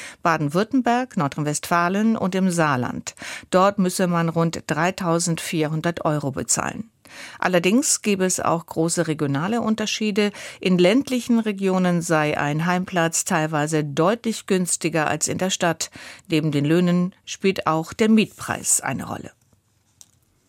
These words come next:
Eine über Messenger-Dienste verbreitete Anschlagsdrohung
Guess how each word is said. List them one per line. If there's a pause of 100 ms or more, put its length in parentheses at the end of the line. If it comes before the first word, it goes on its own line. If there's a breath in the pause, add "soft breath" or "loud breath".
(800 loud breath)
Eine
über
Messenger-Dienste
verbreitete
Anschlagsdrohung